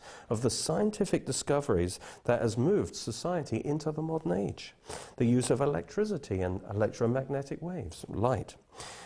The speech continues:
From this has sprung, actually, all the electrical devices that we have and the range of modern communications,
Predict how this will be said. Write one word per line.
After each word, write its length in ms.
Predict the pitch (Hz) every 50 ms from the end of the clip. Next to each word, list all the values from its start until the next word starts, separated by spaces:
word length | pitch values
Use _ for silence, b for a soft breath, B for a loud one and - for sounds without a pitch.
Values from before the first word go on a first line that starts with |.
| B B B
From 240 | - - 165 190 208
this 400 | 226 180 131 - - - - -
has 160 | - 127 117
sprung, 380 | - - - 147 143 127 101 107
actually, 420 | 120 - - - - 87 87 - -
all 340 | - 127 160 175 185 190 185
the 140 | 160 160 139
electrical 500 | 127 127 156 180 170 - - - - 110
devices 800 | 90 98 90 - 110 110 127 160 - - 220 233 247 - - B B B B B B -
that 160 | - 131 -
we 180 | 131 131 127 131
have 380 | 123 131 151 170 185 185 151
and 100 | 135 113
the 80 | 104 98
range 320 | 98 117 135 156 156 143
of 140 | - 113 104
modern 340 | 113 107 120 135 135 113 101
communications, 1160 | - - 98 95 104 107 104 101 104 - - 131 156 175 - - 180 185 208 214 208 - -